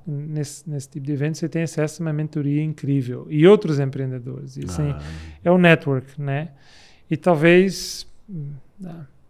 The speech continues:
Speaker 1: vai ser meio que mais do mesmo, mas é,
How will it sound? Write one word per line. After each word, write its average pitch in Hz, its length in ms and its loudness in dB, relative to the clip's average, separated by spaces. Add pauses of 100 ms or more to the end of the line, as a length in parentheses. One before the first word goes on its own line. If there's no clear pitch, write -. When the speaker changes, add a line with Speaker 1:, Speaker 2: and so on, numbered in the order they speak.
Speaker 1:
vai 165 120 -6
ser 165 160 -6
meio 160 180 0
que 151 1160 -2 (1500)
mais 156 240 2
do 180 100 -4
mesmo, 147 400 2
mas 139 260 -4
é, 143 680 0